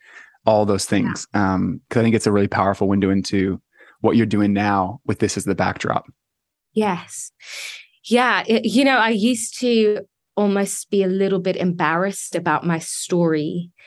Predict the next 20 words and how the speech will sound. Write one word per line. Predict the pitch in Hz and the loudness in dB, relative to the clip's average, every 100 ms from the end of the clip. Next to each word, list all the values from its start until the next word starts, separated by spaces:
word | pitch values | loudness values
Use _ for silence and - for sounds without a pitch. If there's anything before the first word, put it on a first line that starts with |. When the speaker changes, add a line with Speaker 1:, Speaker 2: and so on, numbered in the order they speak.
| - _ - | -20 _ -2
Speaker 2:
uh, | 180 175 | 2 2
because | 175 180 180 190 170 180 | 0 -2 -2 0 0 2
I | 175 | 2
was | 180 170 170 - | 2 2 -2 -2
very | 190 185 | 2 2
aware | 175 175 170 | 2 0 0
that | 170 170 | -2 -2
the | 180 | 0
majority | 170 175 170 175 175 | 0 0 -2 -2 -2
of | 160 | -4
the | 160 | -4
story, | - - 180 170 165 160 156 156 _ _ _ | -8 -4 0 2 2 2 0 -4 _ _ _
uh, | - - | -8 -4
has | 180 175 | -2 0
got | 185 185 | 0 0
nothing | 185 175 170 170 | 0 0 -4 -4
to | 160 | -4
do | 190 185 | 0 2
with | 180 165 | 0 -2
me. | 113 101 | -6 -10